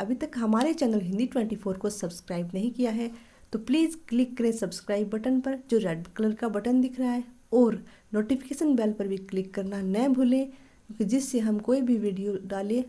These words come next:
उसका नोटिफिकेशन सबसे पहले आप तक पहुंच जाए। अब बताते हैं रीट की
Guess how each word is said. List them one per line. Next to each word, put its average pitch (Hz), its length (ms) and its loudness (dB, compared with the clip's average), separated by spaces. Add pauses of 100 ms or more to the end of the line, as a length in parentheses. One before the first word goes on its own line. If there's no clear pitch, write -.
(100)
उसका 214 260 -4
नोटिफिकेशन 202 500 -2
सबसे 233 460 0
पहले 202 260 -2
आप 185 220 -2
तक 262 160 -6
पहुंच 190 340 -4
जाए। 190 320 -2 (760)
अब 233 80 -4
बताते 226 400 -2
हैं 262 440 0
रीट 269 220 2
की 262 180 0